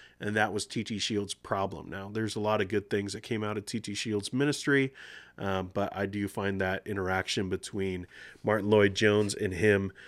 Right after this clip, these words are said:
very interesting. And I think it's appropriate because people today are having those same kind of debates. Uh, they're looking at people and saying, "You don't believe in the second thing that I've made primary,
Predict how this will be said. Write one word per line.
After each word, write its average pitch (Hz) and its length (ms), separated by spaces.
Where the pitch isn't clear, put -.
very 107 540
interesting. 117 880
And 98 540
I 107 140
think 202 200
it's 254 140
appropriate 220 500
because - 440
people 127 240
today 180 420
are 101 100
having 123 360
those 101 200
same 143 320
kind 135 220
of 123 100
debates. - 580
Uh, 90 420
they're 98 280
looking 131 380
at 113 200
people 120 560
and 98 260
saying, 104 320
"You 104 240
don't 143 240
believe 117 420
in 107 120
the 101 80
second 120 500
thing 120 500
that - 200
I've 117 340
made 113 400
primary, 135 680